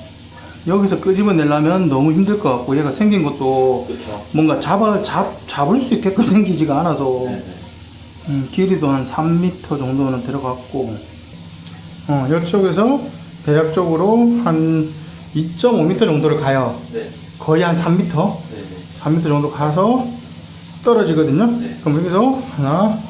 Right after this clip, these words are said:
Speaker 1: 둘, 어, 한 현관문 정도 되는 그 정도 위치의 밑에 집에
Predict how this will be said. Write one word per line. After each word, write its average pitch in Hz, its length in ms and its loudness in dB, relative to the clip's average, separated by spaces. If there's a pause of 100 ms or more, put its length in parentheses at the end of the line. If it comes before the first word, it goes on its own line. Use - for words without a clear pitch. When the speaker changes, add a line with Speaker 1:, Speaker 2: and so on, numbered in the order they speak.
Speaker 1:
둘, 208 460 2 (440)
어, 139 300 2
한 160 300 2
현관문 226 600 4
정도 160 260 2
되는 151 340 4 (520)
그 156 120 0
정도 208 280 4
위치의 190 840 4
밑에 175 340 0
집에 131 400 0